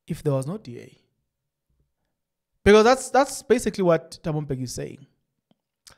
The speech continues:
Not D A, this country wouldn't have worked.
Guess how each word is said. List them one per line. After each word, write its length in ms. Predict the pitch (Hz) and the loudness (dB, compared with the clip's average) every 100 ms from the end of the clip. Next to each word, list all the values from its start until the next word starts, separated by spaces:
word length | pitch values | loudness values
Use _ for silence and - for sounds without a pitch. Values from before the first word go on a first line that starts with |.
| _ _ _ _ _ - | _ _ _ _ _ -8
Not 240 | 170 247 | -4 -4
D 140 | 226 214 | -4 -2
A, 300 | 196 226 - _ _ _ | -2 -2 -10 _ _ _
this 160 | 156 160 | -12 -8
country 240 | 185 175 | -8 -10
wouldn't 220 | 151 151 | -14 -14
have 160 | 135 120 | -14 -16
worked. 380 | 117 120 _ | -20 -20 _